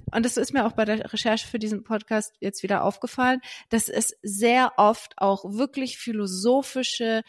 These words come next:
interessante Gedanken, Experimente und Theorien von diesen Karriere-Coaches und Websites auf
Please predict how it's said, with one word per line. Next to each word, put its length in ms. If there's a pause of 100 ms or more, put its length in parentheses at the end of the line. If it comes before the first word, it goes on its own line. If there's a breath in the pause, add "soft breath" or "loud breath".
(160 soft breath)
interessante 1120 (260 soft breath)
Gedanken, 680
Experimente 680
und 120
Theorien 500 (280 loud breath)
von 280
diesen 580
Karriere-Coaches 1400
und 140
Websites 440 (100)
auf 200